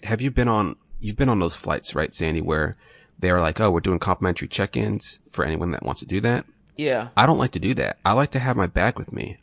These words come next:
Speaker 1: I feel
Speaker 2: Yeah.
Speaker 1: like, well, I've, I, I didn't bring a checked bag already. And if I'm taking my carry-on, that means I'm not getting the benefits of having certain items that I could have had if I checked them, like
Speaker 2: Right.
Speaker 1: larger bottles of liquids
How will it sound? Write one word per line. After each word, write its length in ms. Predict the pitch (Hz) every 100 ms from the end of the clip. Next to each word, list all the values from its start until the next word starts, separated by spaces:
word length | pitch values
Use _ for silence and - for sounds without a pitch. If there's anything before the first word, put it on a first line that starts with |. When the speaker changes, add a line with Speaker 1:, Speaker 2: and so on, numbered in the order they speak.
| -
Speaker 1:
I 80 | 98
feel 200 | 127 135
Speaker 2:
Yeah. 60 |
Speaker 1:
like, 120 | -
well, 180 | 87 85 -
I've, 180 | 95 - -
I, 120 | - -
I 80 | 92
didn't 300 | 85 110 127
bring 180 | 110 101
a 40 |
checked 300 | - - -
bag 380 | 90 80 73 - - _
already. 520 | 87 85 101 - - - _ _ _ -
And 140 | 87
if 100 | 80
I'm 140 | 85 73
taking 340 | - 113 117
my 100 | 87
carry-on, 640 | - 131 123 73 67 - - - _ -
that 120 | 127
means 180 | 131 110
I'm 120 | 113
not 180 | 120 107
getting 240 | 110 104
the 60 | 87
benefits 480 | 98 113 - 90
of 80 | -
having 420 | - 87 90 78 - _ -
certain 340 | - 87 73 92
items 320 | 98 76 -
that 180 | 80 -
I 120 | - - -
could 180 | -
have 100 | -
had 360 | - 62 62 - - -
if 120 | -
I 60 | -
checked 280 | - - -
them, 240 | 58 -
like 240 | - - -
Speaker 2:
Right. 320 | 139 143 127
Speaker 1:
larger 240 | 73 80 90
bottles 340 | - - 90
of 60 | 101
liquids 520 | 135 - 52 -